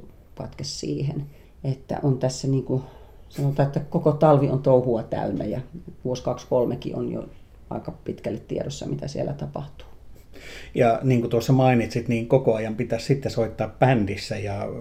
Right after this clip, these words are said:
Speaker 2: tehdä sen kanssa uutta musiikkia. Rolling Rust on sitten tää teidän uusin bändi, josta sä kerroitkin, ja siinä on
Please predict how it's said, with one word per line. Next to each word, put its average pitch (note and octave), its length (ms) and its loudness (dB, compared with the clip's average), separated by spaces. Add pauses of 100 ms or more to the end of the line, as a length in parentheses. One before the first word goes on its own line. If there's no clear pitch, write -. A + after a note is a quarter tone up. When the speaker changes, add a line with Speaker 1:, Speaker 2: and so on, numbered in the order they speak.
(280)
Speaker 2:
tehdä A#2 260 2
sen C#3 260 4
kanssa G#2+ 320 -4
uutta C3 320 0
musiikkia. B2 560 0 (480)
Rolling C#3 540 6
Rust D3 520 0 (100)
on A#2 380 -6
sitten B2 300 -2
tää A2 160 -8
teidän A#2 380 -6
uusin B2 360 0
bändi, A2+ 260 -6
josta - 240 -10
sä C3+ 120 -4
kerroitkin, A#2 540 0
ja A2+ 60 -8
siinä G#2+ 260 -8
on A2 160 -10